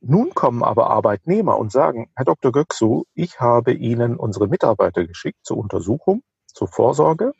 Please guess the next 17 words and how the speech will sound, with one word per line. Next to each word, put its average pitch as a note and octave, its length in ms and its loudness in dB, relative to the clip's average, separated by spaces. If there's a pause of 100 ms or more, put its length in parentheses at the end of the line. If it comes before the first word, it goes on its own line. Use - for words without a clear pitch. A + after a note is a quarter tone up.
(1160)
und A#2 220 0
das A#2 120 0
hat A#2+ 160 2
viel G#2+ 180 0
Geld A#2+ 260 2
gekostet E3+ 680 -2
und B2+ 180 -2
Sie B2+ 100 -2
sagen A2 320 0
mir C#3+ 100 -4
aber A2 180 -2
nicht A#2+ 300 -6
mal, G#2+ 220 -2
ob - 180 -4
die C#3 100 -6
fit - 260 -6
sind.“ - 420 -4